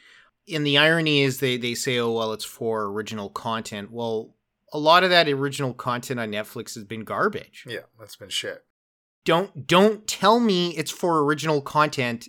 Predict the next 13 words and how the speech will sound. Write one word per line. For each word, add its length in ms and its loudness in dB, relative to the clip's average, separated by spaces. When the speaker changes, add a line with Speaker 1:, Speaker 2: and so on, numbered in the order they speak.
Speaker 1:
and 160 -4
this 140 -4
is 100 -10
why 140 -2
you're 140 -6
paying 320 -4
more. 180 -8
I'm 100 -6
like, 220 -8
"I 120 4
wanna 240 4
pay 480 -2
less 600 0